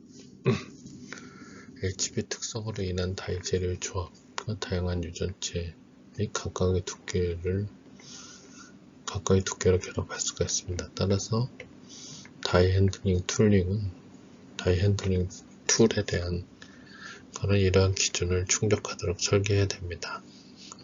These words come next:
이와 같이 다이 성형에서 자유도를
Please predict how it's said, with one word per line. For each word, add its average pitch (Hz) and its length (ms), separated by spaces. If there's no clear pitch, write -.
이와 95 140
같이 95 280
다이 92 240
성형에서 95 680
자유도를 92 580